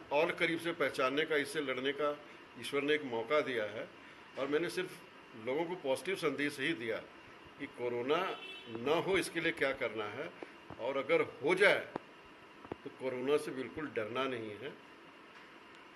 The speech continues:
ये बिल्कुल सामान्य सी बीमारी है, सर्दी जुकाम बुखार की तरह,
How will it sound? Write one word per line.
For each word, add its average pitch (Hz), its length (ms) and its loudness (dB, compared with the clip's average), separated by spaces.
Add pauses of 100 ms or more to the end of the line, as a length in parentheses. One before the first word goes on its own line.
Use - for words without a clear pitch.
(380)
ये 175 160 2
बिल्कुल 143 520 -2
सामान्य 139 600 2
सी 208 180 2
बीमारी 131 420 2
है, 123 220 -2
सर्दी 113 360 -4
जुकाम 120 300 -4
बुखार 113 420 -6
की 117 160 -10
तरह, 113 320 -4